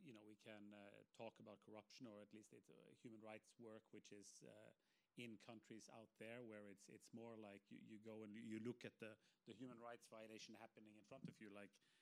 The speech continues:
two weeks ago, I was in, uh, Kyrgyzstan and, uh, Uzbekistan in the conflict zone there and looking at what's going on. But to, to, to address these things, it's, it's, it's, uh,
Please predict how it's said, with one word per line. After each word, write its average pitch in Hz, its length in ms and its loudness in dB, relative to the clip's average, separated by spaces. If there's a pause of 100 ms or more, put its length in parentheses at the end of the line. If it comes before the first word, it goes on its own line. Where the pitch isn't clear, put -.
(120)
two 139 100 10
weeks 123 300 6
ago, 110 240 2
I 107 80 0
was 107 240 -2
in, 104 180 2
uh, 104 220 0
Kyrgyzstan 110 640 2
and, 98 240 -4
uh, 107 240 -6
Uzbekistan 110 720 -2 (480)
in 110 100 0
the 107 100 0
conflict 120 440 0
zone 110 160 -2
there 110 160 2
and 104 80 -4
looking 107 240 -2
at 101 100 0
what's 113 220 -6
going 113 180 -2
on. 110 220 0
But 113 160 -4 (480)
to, 139 160 6
to, 143 160 4 (160)
to 123 80 2
address 135 400 2
these 151 240 6
things, 120 320 2
it's, - 240 -4
it's, - 400 -6
it's, - 400 -8
uh, 110 240 -2